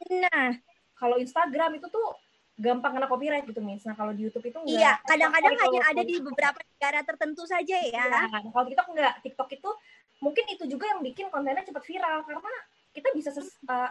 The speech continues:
Speaker 2: ses-, sesuka kita gitu pakai musiknya, kayak gitu sih sebenarnya.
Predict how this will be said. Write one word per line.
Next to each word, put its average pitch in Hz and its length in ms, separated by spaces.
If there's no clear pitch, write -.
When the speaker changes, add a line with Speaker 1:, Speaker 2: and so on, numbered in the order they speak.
Speaker 2:
ses-, - 420
sesuka 311 260
kita 370 260
gitu 226 300
pakai 233 280
musiknya, 226 460
kayak 208 200
gitu 233 100
sih 233 220
sebenarnya. 214 580